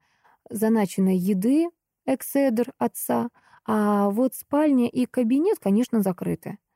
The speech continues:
К комнате Эвера, хотя она близко, мы не идем, и я предпочитаю умолчать, что он живет здесь. Так же, как и про запертую спальню. Лина. Она на противоположном повороте коридора.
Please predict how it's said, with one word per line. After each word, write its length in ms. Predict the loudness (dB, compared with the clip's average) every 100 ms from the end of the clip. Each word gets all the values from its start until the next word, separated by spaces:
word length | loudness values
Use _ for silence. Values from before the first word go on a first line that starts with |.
| _ _ _
К 60 |
комнате 520 | 0 2 2 0 0
Эвера, 280 | 2 0 -2
хотя 420 | -4 -4 -2 0 0
она 160 | 2
близко, 360 | 2 -2 0 0
мы 160 | 2
не 260 | 4 4 2
идем, 320 | 0 0 0
и 140 | -2 -2
я 320 | 0 0 0
предпочитаю 680 | -4 -8 -10 -4 0 2
умолчать, 560 | 2 2 0 0 -4 -4
что 220 | -2 0
он 240 | 2 2 2
живет 360 | 0 0 -4
здесь. 380 | -6 -8 -8 -10 _ _ _ _ _ _
Так 220 | -4 -2
же, 240 | 0 0
как 260 | 0 -4 -4
и 240 | -2 -2
про 320 | 0 0 0 -2
запертую 680 | -2 -2 -2 -4 -2 0 0
спальню. 640 | -4 -2 -2 -2 -4 -10 _ _ _ _ -4
Лина. 420 | -2 -2 -4 -10 _ _ _ _ _
Она 540 | -2 0 2 2 0 -2 _ _ -2
на 140 | 0
противоположном 800 | 0 0 0 0 0 0 2 0
повороте 440 | 0 0 0 -2
коридора. 540 | -2 -2 -2 -2 -4